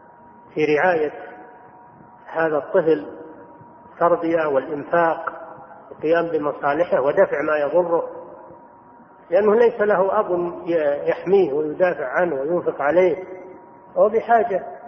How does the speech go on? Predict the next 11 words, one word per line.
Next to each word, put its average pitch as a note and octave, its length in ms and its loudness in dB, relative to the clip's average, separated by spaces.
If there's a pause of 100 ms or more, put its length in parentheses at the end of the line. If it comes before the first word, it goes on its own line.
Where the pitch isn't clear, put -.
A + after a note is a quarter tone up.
(760)
إلى F3+ 220 2
من F3+ 340 0 (360)
يساعده، F3+ 580 0 (920)
لأنه F3 400 2
فقد F#3+ 320 0 (1000)
أباه D#3 420 0
وعائلة، D#3 600 -2 (1300)
فله D#3+ 280 0
حق - 600 -6
في D#3 60 -6
الإسلام D#3 460 -2